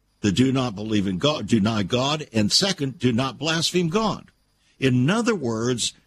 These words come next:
the legal system and courts that the Noahide laws call for actually become the enforcement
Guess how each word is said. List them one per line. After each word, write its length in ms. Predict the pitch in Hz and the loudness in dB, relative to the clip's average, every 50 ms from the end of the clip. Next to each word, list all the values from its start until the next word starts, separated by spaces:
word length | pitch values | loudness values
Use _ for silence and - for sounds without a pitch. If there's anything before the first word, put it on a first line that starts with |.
| _ _ | _ _
the 160 | - 120 131 131 | 2 2 2 4
legal 640 | 131 131 135 151 214 262 269 226 196 208 180 156 | 2 2 2 2 2 2 0 0 0 -2 -2 -2
system 580 | 127 - - 127 123 107 - - - 127 120 - - | -2 -2 -2 0 -2 -2 -2 -2 -2 -4 -4 -4 -4
and 200 | 123 117 117 - | -4 -4 -4 -4
courts 720 | - - - 226 208 147 110 127 - - - - - - - _ _ _ _ _ _ _ _ _ _ _ _ _ _ _ _ _ _ _ _ | -4 -2 0 0 0 0 -2 -4 -6 -6 -6 -6 -6 -8 -12 _ _ _ _ _ _ _ _ _ _ _ _ _ _ _ _ _ _ _ _
that 160 | 120 123 120 | 0 0 2
the 80 | 135 117 | 2 2
Noahide 680 | 104 117 170 180 180 165 139 113 135 131 127 123 117 107 | 2 2 2 2 0 0 0 -2 -2 0 0 -2 -2 -2
laws 360 | 104 104 107 107 104 95 - | -4 -4 -2 -2 -2 -2 -4
call 520 | - - - - - 202 220 240 233 220 | -6 -10 -6 -4 -2 0 0 0 0 -2
for 600 | 185 - - 104 98 90 82 76 82 90 98 95 - _ _ _ _ _ _ _ _ _ _ _ _ | -4 -4 -4 -2 -2 -2 -2 -4 -4 -6 -6 -8 -12 _ _ _ _ _ _ _ _ _ _ _ _
actually 760 | - 139 180 214 233 233 - - - 147 135 117 123 131 127 | 0 2 2 2 2 0 0 -2 -2 -2 0 0 2 2 2
become 720 | 104 92 131 123 - - - 139 139 135 135 131 123 127 - - _ _ | 2 0 0 0 0 -2 -4 -2 0 0 0 0 -2 -4 -6 -12 _ _
the 280 | - 120 127 127 - 131 | 0 0 0 2 0 0
enforcement 1160 | 127 120 95 - - - - 202 247 277 240 202 - - - - 107 101 101 110 - - - | 0 0 -2 -4 -6 -4 -2 0 2 2 2 0 -2 -4 -4 -6 -8 -8 -8 -8 -10 -14 -20